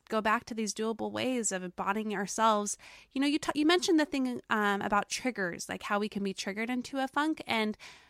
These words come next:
what came to mind as you were just sharing this is it seems like we've lost ourselves. We've lost this embodiment of ourselves. Uh, what do you have to say about that, as well as what are some other triggers that people can be aware of, of what might be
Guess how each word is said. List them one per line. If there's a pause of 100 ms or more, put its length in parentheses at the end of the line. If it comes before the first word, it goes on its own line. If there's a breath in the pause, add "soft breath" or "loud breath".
(140 soft breath)
what
came
to
mind
as
you
were
just
sharing
this
is
it
seems
like
we've
lost
ourselves.
We've
lost
this
embodiment
of
ourselves. (420 loud breath)
Uh, (180)
what
do
you
have
to
say
about
that,
as
well
as
what
are
some
other
triggers
that
people
can
be
aware
of,
of
what
might
be